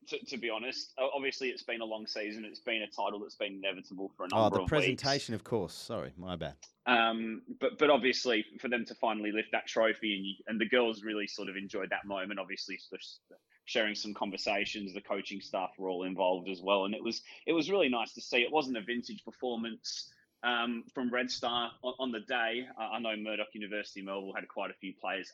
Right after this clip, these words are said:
Speaker 1: out, um, a player who was missing, um, with covid as well. Um, so, so it wasn't the, the best team that Luke Thompson put out there, but they fought really hard and gave Red Star a pretty stern test, at least for the first half. And, and Red Star got the job done with,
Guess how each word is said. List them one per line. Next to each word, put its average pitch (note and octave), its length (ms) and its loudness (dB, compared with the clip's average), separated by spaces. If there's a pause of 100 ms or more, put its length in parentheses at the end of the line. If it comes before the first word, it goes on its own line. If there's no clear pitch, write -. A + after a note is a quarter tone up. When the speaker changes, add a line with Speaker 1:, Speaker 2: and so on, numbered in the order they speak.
(200)
Speaker 1:
out, G#2 120 -4 (240)
um, G2 260 -6 (240)
a - 60 -14
player F#2+ 280 0
who G2 140 0
was F#2 220 -6
missing, G2 440 -4 (160)
um, F#2 360 2 (120)
with F#2+ 140 -2 (100)
covid G2 320 2
as F#2+ 160 -4
well. G2+ 360 6 (500)
Um, F#2+ 600 2 (100)
so, G#2+ 400 6 (200)
so A2+ 160 -2
it A2 60 0
wasn't A2 400 0 (220)
the, G#2 160 -2
the A2 60 -4
best G#2+ 280 0
team G#2 180 2
that G2 120 -4
Luke G#2 240 2
Thompson G2+ 340 -6
put G#2 120 4
out G#2+ 160 8
there, G#2 100 6
but G2+ 80 -10
they B2 140 6 (100)
fought D#3+ 180 2
really A#2 260 2
hard G#2+ 180 4
and G#2+ 120 -8
gave G2+ 240 -2
Red G#2 160 -4
Star G2 220 -4
a - 100 -14
pretty G2+ 200 -8
stern F#2+ 380 -12
test, - 260 -8
at F2+ 100 -14
least F#2+ 280 -8
for F#2+ 80 -14
the - 160 -12
first F2+ 220 -6
half. F2+ 300 -2
And, F2+ 140 -10 (340)
and G#2+ 100 0
Red A#2+ 160 4
Star A#2 280 4
got B2+ 180 -2
the A#2+ 80 -2
job A#2+ 300 -2
done B2+ 260 0
with, A2 240 -2